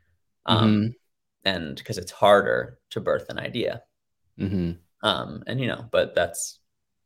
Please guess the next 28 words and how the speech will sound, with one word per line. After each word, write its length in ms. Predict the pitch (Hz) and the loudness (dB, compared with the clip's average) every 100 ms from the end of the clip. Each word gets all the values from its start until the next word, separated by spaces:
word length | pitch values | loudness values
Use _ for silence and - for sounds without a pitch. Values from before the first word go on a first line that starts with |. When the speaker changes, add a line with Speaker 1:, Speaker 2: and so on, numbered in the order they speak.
| _ _ _ _ _ _ | _ _ _ _ _ _
Speaker 1:
some, 460 | - 101 95 95 - | -2 0 0 -6 -8
some 280 | - 101 98 | 0 0 2
will 500 | 92 92 95 101 - _ _ _ | 2 2 2 -2 -16 _ _ _
take 240 | 113 - | -2 0
that 140 | - - | 0 -2
effort, 400 | - - - - | -2 -6 -10 -8
and 420 | - 58 65 - _ _ | -10 -8 -12 -14 _ _
that's 200 | - - | -10 -6
great 240 | - 92 | -6 -6
too. 300 | - - - - _ _ _ _ - | -4 -6 -6 -16 _ _ _ _ -10
And 120 | 95 | -4
some 160 | - 131 | -2 0
won't, 300 | - - - | -2 -2 -6
and 100 | - | -8
that's 160 | - | -6
okay 380 | - - 104 98 - | -6 0 0 -2 -8
too. 240 | - - - _ _ _ _ _ _ _ _ _ | -8 -8 -12 _ _ _ _ _ _ _ _ _
Speaker 2:
And, 340 | 123 110 107 - 104 | 4 6 4 -2 0
and 180 | 101 | 2
this 200 | 101 113 113 | 4 2 2
is 220 | 101 - | 0 -2
why 400 | - 92 95 92 | -2 2 4 4
I 80 | 92 | 2
s-, 160 | 87 - | 0 -8
use 400 | 98 90 95 95 | -6 -2 -2 0
the 100 | 87 | -4
tools 480 | - 98 92 92 - _ _ _ | -4 -2 -2 -4 -10 _ _ _
responses. 920 | - 92 - - 92 90 - 85 85 | -12 -8 -4 -2 -2 -4 -4 -6 -4